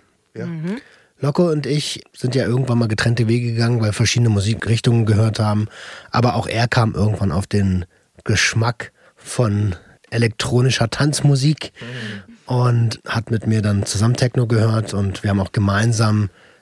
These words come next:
Speaker 3: M D M A konsumiert, also das, was im Volksmund Ecstasy genannt wird. Und, ähm,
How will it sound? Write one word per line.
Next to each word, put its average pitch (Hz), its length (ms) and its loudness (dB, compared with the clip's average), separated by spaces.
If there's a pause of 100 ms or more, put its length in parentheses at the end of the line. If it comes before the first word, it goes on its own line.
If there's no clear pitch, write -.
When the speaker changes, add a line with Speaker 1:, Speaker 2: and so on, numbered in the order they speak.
Speaker 3:
M 120 160 2
D 113 100 2
M 101 120 2
A 110 220 0
konsumiert, 113 1000 0
also 95 400 -2 (320)
das, - 220 -2
was 92 180 -2
im 95 120 0
Volksmund 92 600 0
Ecstasy 104 460 2
genannt 95 380 2
wird. 95 240 0 (720)
Und, 107 680 2
ähm, 92 480 2